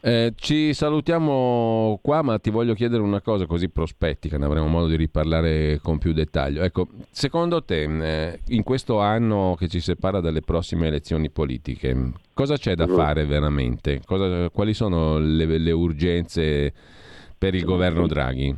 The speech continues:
Speaker 1: dal tuo punto
Speaker 2: Beh.
Speaker 1: di vista?
Speaker 2: Beh, io penso che, eh, il caro vita, eh, il caro gasolio, insomma, la, eh, e l'inflazione che stiamo vivendo siano l'assoluta, eh, l'assoluto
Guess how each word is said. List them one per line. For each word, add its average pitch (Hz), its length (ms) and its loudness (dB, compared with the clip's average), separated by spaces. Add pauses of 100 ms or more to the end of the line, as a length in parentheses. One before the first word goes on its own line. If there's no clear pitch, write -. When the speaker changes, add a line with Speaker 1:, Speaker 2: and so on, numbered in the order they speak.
(220)
Speaker 1:
dal 80 260 -2
tuo 80 120 -2
punto 78 240 0
Speaker 2:
Beh. 73 60 0
Speaker 1:
di 73 100 0
vista? 64 380 -6 (1080)
Speaker 2:
Beh, - 200 0 (220)
io 95 220 -4 (240)
penso 98 380 -2
che, 90 300 -2 (500)
eh, 95 180 -4
il 87 180 -14
caro 98 280 -2
vita, 95 640 -2 (340)
eh, 87 200 -14
il 82 80 -20
caro 92 220 -8
gasolio, 92 640 -2
insomma, 87 420 -12
la, 80 400 -14
eh, 73 320 -14
e 92 80 -4
l'inflazione 98 600 -2
che 87 80 -4
stiamo 92 260 -2
vivendo 98 340 -2
siano 90 280 -2
l'assoluta, 85 840 -4
eh, 71 420 -10
l'assoluto 80 760 -6